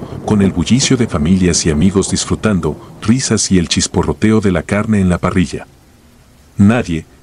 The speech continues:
ni yo, habría imaginado lo que estaba por venir. Esa noche, un hombre de unos cuarenta años llegó solo. Se sentó en una mesa junto a la entrada y pidió tres tacos al pastor.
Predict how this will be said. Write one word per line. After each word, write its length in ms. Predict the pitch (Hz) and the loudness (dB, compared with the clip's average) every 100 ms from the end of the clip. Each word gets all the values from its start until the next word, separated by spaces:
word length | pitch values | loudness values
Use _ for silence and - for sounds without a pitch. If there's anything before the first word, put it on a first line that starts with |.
| - | 0
ni 160 | 92 | 2
yo, 260 | 85 98 71 - - - | 4 0 0 -14 -10 -4
habría 340 | 92 98 127 | -2 0 0
imaginado 640 | 127 110 - 85 98 110 | 0 0 0 -2 0 2
lo 140 | 107 95 | 0 0
que 120 | 87 | -2
estaba 400 | 82 - 95 95 | -2 -2 -2 -2
por 220 | - 87 | -2 -2
venir. 300 | 87 87 71 - _ _ _ _ _ _ _ _ _ _ | -2 -2 -6 -14 _ _ _ _ _ _ _ _ _ _
Esa 240 | 156 175 165 | -2 0 0
noche, 420 | 135 104 - 73 _ _ - | 0 0 -4 -6 _ _ 0
un 160 | 107 104 | 2 2
hombre 240 | 110 117 | 2 0
de 140 | 92 | 0
unos 280 | 82 101 104 | 2 2 2
cuarenta 560 | - 87 92 110 87 85 | 0 0 0 0 -2 0
años 300 | 104 104 - | 0 0 0
llegó 260 | 82 92 | 0 0
solo. 400 | 95 92 76 71 - _ _ _ _ _ _ _ _ | 0 0 -2 -6 -18 _ _ _ _ _ _ _ _
Se 200 | - - | -2 0
sentó 400 | 120 110 92 143 | 2 0 0 0
en 120 | 165 165 | 2 2
una 160 | 165 | 4
mesa 300 | 123 95 - | 4 2 0
junto 320 | 90 90 80 | -4 -4 -2
a 40 | 82 | -2
la 80 | 71 | -4
entrada 500 | 69 - 104 101 98 | -2 0 0 0 -2
y 80 | |
pidió 340 | 85 82 92 113 | -2 -2 0 0
tres 320 | - 120 - | 0 -2 -2
tacos 400 | - 107 107 - | -4 -4 -2 -2
al 100 | 92 | -2
pastor. 420 | - 80 - 69 | -2 -4 -6 -8